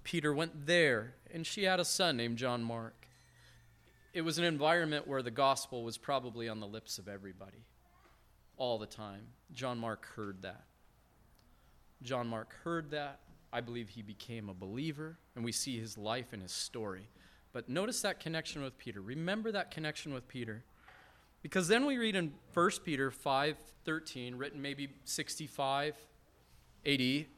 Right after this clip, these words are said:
from Rome, from Rome, which is where I believe this e-, epistle was written, from Rome. And there's a lot of reasons for that. We'll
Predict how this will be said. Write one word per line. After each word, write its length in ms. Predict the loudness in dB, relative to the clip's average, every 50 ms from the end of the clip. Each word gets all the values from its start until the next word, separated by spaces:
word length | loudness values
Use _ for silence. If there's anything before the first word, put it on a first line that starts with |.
| -20 -20 -20 -20 -20 -20 -10 4
from 360 | 6 8 8 8 8 6 8
Rome, 460 | 10 10 10 10 10 6 4 0 -4 -8 -16 -20 -20 -20 -20 -20 -20 -20 -20 -20 -20 -20 -20 -12 -2
from 220 | 0 2 4 6
Rome, 420 | 6 8 8 6 6 4 0 -4 -6 -12 -20 -20 -20 -20 -20 -20 -20 -20 -20 -20 -20 -20 -20 -20 -20 -20 -20 -14 -8
which 160 | -8 -6 -4
is 120 | -4 0 4
where 140 | 6 8 8
I 80 | 8
believe 240 | 8 6 2 2 2
this 180 | 0 -2 0 0
e-, 120 | -2 -4 -4 -10
epistle 420 | -12 -10 -4 -4 -2 -2 -2 -2
was 200 | -2 -4 -4 -4
written, 500 | -2 -2 -2 -2 -2 -4 -6 -6 -6 -8 -10 -6
from 280 | -2 -2 0 0 2
Rome. 360 | 2 2 2 0 -2 -4 -8 -12 -18 -20 -20 -20 -20 -20 -20 -20 -20 -20 -20 -20 -20 -20 -20 -20 -20 -20 -10
And 80 | -4 -2
there's 140 | -2 0 4
a 40 | 8
lot 200 | 10 10 10 10
of 60 | 8
reasons 400 | 6 4 4 2 -2 -4 -4 -6
for 240 | -8 -4 -4 -2 0
that. 260 | 0 0 0 -2 -2
We'll 200 | -4 -4 -4